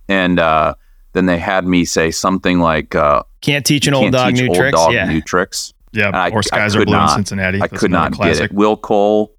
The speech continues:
Speaker 1: Will, yeah, I don't know, many of you know Will, um, who's here at the Commons too. He kinda looked at me like, I was like, "New tricks to old dogs can't,"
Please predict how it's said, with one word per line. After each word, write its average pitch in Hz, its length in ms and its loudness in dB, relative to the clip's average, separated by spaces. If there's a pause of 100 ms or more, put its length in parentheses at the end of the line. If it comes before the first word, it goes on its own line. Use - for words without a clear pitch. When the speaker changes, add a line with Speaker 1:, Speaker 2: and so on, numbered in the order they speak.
Speaker 1:
Will, 98 580 0
yeah, 87 180 2
I 87 40 0
don't 92 100 0
know, 90 120 2
many 95 260 2
of 87 60 2
you 87 100 0
know 85 140 2
Will, 85 520 0
um, 80 500 0
who's 90 200 -4
here 87 180 2
at 78 80 -2
the - 60 -16
Commons 82 340 -2
too. 80 200 0 (320)
He 101 100 -2
kinda 87 200 -2
looked 85 200 -2
at 87 120 -2
me 87 120 0
like, 78 220 0
I 87 80 0
was 90 100 0
like, 85 220 -2 (520)
"New 107 320 2
tricks - 560 -6
to - 180 -4
old 101 420 0 (140)
dogs 92 960 0 (140)
can't," 92 420 0